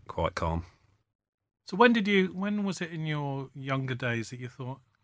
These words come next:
Speaker 2: "Eh, I'm quite good at this"?
Speaker 1: Wasn't till probably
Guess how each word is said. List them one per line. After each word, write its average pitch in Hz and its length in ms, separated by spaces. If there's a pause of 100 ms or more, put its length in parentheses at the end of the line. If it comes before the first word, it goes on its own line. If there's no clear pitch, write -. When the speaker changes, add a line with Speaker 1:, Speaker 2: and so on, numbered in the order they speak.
(120)
Speaker 2:
"Eh, 277 460
I'm 226 80
quite 175 200
good 139 120
at 107 100
this"? 117 240 (480)
Speaker 1:
Wasn't 127 260
till 123 540
probably 117 300